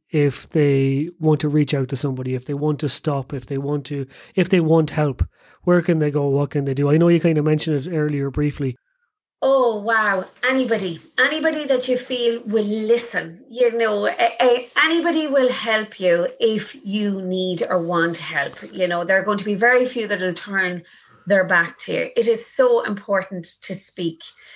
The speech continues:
Speaker 2: Uh, mom and dad are there. Older brothers and sisters are a great one as well, you know, because they've walked that walk and they've been through this hard phase of being an adolescent in a very, very fast world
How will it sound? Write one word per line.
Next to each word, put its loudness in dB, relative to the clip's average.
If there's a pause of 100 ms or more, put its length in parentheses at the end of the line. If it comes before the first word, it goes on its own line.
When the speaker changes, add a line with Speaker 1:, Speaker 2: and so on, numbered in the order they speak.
(220)
Speaker 2:
Uh, 0
mom 2
and 0
dad 2
are 2
there. 2 (260)
Older 2
brothers 2
and -2
sisters -2
are 0
a -8
great -2
one -4
as -2
well, 2
you -6
know, -2
because -2
they've 2
walked 2
that 0
walk 0
and -8
they've -4
been -2
through -6
this -2
hard -2 (460)
phase 0
of -2
being -4
an -2
adolescent -2
in -6
a -6
very, -2
very -4
fast -2
world 0